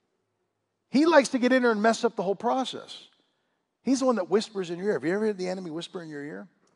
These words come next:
He usually whispers two things in our ears to get us to derail. The first thing he whispers is this. He reminds you of all of your failures and your brokenness. Have you ever heard his whisper? Anytime you fail, anytime you step back.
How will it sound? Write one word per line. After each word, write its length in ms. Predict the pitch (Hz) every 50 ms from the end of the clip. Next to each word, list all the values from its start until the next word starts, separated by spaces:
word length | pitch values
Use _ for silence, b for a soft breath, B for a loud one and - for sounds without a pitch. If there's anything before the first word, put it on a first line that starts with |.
| _ _ _ _ _ _ _ _ _ _ _ _ _ _ _ _ _ _ _ _ _ _ _ _ _ _ _ _ _ _ _ _
He 120 | - 190 240
usually 240 | 294 311 226 247 226
whispers 380 | 214 233 214 - 208 180 -
two 160 | - 208 202
things 260 | 180 - 185 175 156 151
in 80 | 147
our 100 | 135 131
ears 220 | 127 135 135 120 -
to 80 | 131
get 160 | 117 135 143
us 120 | 139 - -
to 40 | -
derail. 340 | 120 123 117 120 117 107 101
The 60 | 101
first 220 | - 196 202 190
thing 80 | 190 165
he 60 | 143
whispers 420 | 135 143 135 - - 127 110 - -
is 60 | 101
this. 260 | 135 123 98 - - _ b b b b b b b
He 140 | b - 190
reminds 580 | 185 170 156 156 165 190 214 240 226 185 131
you 280 | 127 123 117 110 110 120 _ _ _ _ _ _ _ _ _ -
of 100 | 135 139
all 220 | 156 165 165 165
of 100 | 151 139
your 140 | 143 143 135
failures 760 | - - 165 156 156 151 143 139 131 117 117 117 - - - - _ _ _ _ _ _ _ _ _ 131
and 80 | 120
your 80 | 113 117
brokenness. 640 | 110 131 135 139 - - - - - - - - - _ _ _ _ _ _ _ _ _ _ _ _ _ _ _ _ _ -
Have 140 | 139 127 139
you 60 | 160
ever 120 | 170 175
heard 160 | 151 175 180
his 80 | 170 160
whisper? 360 | 165 190 185 - - 214 208 _ _ _ _ _ _ _ _ _ _ _ _ _ _ _ _ _ _ _ _ _ _ _ _ _ _ _ _ _ _ _ _ _ _ _ _ _
Anytime 420 | 147 151 156 147 - 180 156 147 143
you 140 | 135 135 -
fail, 400 | - - 135 135 143 143 143 135
anytime 360 | 131 139 - - 135 131 131
you 80 | 131
step 300 | 123 - - 139 123 -
back. 260 | 123 123 127 143 -